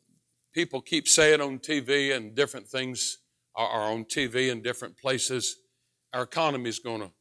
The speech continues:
crash. Uh, you know, I'm all for the two thousand dollar, in one sense of the word, the two thousand dollar,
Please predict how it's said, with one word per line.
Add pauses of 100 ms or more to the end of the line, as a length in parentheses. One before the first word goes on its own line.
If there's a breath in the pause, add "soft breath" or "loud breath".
crash. (1400)
Uh, (760)
you
know, (320)
I'm
all
for (340)
the
two
thousand
dollar,
in
one
sense
of
the
word,
the
two
thousand
dollar,